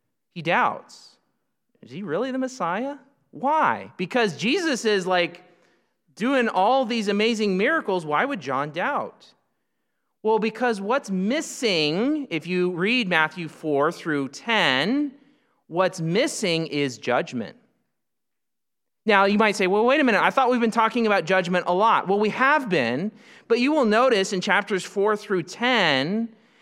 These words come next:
that Jesus talks about God's judgment. He says it's gonna happen.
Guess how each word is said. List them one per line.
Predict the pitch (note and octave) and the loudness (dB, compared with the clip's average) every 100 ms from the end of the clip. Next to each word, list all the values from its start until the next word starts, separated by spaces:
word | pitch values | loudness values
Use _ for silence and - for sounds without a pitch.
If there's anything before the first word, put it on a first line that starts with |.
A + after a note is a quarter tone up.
| _ | _
that | G3+ G#3 | 0 0
Jesus | D#3+ D#3+ C4 B3+ G#3 - | -2 -2 0 0 0 -2
talks | - F3 F#3+ C#4+ F4 | -6 2 2 2 -2
about | D4+ A#3 F#3 | 2 2 2
God's | F3 D#3 C#3 | 2 0 -2
judgment. | A#2+ C#3+ C3+ B2+ C3 D#3+ C4+ - - _ _ _ _ | -2 0 0 0 -4 -2 -4 -10 -20 _ _ _ _
He | A3 G3+ | -6 -2
says | A3+ B3 | 0 0
it's | C4+ G3 | 0 0
gonna | A#3 F3+ | 0 0
happen. | - F#3+ B3+ - F#3 D#3+ A3 C4 - | 2 2 2 2 2 2 2 -2 -6